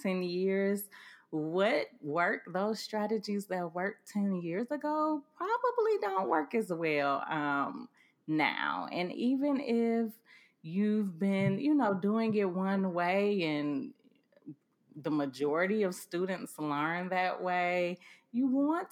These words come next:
to be inclusive and make sure that as you design lessons, you're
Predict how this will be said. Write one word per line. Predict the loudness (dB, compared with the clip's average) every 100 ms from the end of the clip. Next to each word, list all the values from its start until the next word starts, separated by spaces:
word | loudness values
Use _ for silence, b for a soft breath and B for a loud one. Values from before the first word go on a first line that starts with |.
| -4
to | -2
be | 0 0 0
inclusive | 0 -2 -2 -8 -4 -2 -2 -4 -2 -2 -4
and | -4 -2 0
make | -2 -4
sure | -8 -8 -2 2 2 0 0
that | -2 -2 -2 -4 B B B _
as | 0 2 2 2
you | 0
design | 0 0 0 0 0
lessons, | 0 0 -2 -4 -2 -2 -2
you're | -4